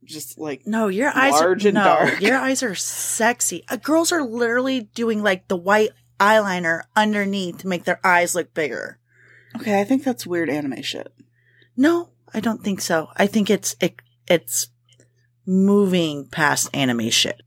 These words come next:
Speaker 1: Okay, so it's, it's anime shit becoming mainstream.
Speaker 2: Right.
Speaker 1: I
Speaker 2: You know
Speaker 1: see.
Speaker 2: how it goes.
Speaker 1: Well, I do. I do. But I've definitely always thought that if I was going to take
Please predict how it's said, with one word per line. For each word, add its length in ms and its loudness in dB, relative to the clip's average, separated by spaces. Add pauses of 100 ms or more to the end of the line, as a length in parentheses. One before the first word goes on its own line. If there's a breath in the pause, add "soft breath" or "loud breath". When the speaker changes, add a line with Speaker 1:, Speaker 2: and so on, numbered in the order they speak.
Speaker 1:
Okay, 320 -6
so 160 2
it's, 300 -4
it's 360 -4
anime 380 4
shit 240 0
becoming 380 -4
mainstream. 600 -4
Speaker 2:
Right. 340 0 (720)
Speaker 1:
I 100 -12
Speaker 2:
You 180 2
know 100 4
Speaker 1:
see. 60 0
Speaker 2:
how 160 2
it 100 -4
goes. 120 -10
Speaker 1:
Well, 380 -6 (600 loud breath)
I 100 4
do. 420 0 (240)
I 100 -4
do. 340 -6
But 120 0
I've 120 2
definitely 400 0
always 260 2
thought 160 -4
that 100 -8
if 120 -6
I 80 -2
was 120 -8
going 240 -8
to 100 -16
take 380 -8